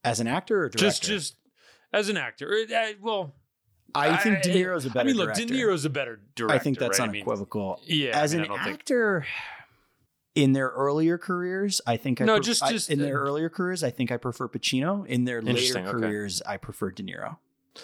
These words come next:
Speaker 2: All right, I think on, uh, for me, and it's always kind of been like this on a general level, like, on a, on a general level, and obviously it's close. I've always preferred Pacino.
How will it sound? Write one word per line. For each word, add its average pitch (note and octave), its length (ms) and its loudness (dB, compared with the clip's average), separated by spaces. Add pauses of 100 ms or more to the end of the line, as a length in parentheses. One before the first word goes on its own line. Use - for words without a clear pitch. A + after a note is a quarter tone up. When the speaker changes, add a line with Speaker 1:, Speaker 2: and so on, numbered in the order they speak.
(320)
Speaker 2:
All A#2+ 80 4
right, A#2 120 2
I F#3 140 -4
think G3+ 300 -4
on, D#3+ 180 0 (100)
uh, C#3 220 -6
for D#3+ 200 -2
me, F#3 480 -2
and C3+ 120 0
it's C3 140 0
always C3+ 240 0
kind C#3 140 -4
of A#2+ 60 -6
been B2 120 -4
like A#2+ 140 -8
this B2 160 -10
on A#2 180 -8
a A2 80 -4
general B2+ 600 -4
level, A#2+ 380 -4
like, A2+ 160 -6
on G#2+ 140 -4
a, G#2 140 -4 (180)
on A2 140 -4
a G#2 40 -4
general A2+ 520 -4
level, F2 500 -4
and A#2 80 -4
obviously G#2+ 360 -4
it's - 220 -6
close. - 600 -2 (440)
I've B2 140 0
always C#3+ 360 0
preferred G#2 360 -6
Pacino. F#2+ 460 -10